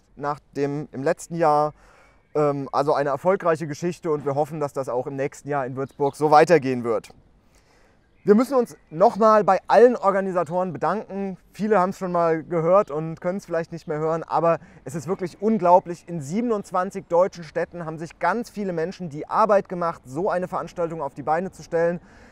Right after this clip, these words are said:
Ihr könnt mir glauben, ich weiß aus eigener Erfahrung, es ist viel Arbeit. Man hat viele, viele Tage und Wochen damit zu tun,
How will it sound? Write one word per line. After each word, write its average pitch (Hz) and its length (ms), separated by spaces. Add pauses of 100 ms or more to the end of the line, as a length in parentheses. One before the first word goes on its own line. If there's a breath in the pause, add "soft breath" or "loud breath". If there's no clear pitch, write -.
(240 loud breath)
Ihr 175 80
könnt 214 240
mir 190 80
glauben, 196 320
ich 180 100
weiß 180 200
aus 180 120
eigener 185 240
Erfahrung, 165 400
es 156 120
ist - 280
viel 196 220
Arbeit. 180 420
Man 160 100
hat 170 140
viele, 220 400
viele 185 300
Tage 190 460
und 165 200
Wochen 185 300
damit 165 260
zu 165 80
tun, 202 440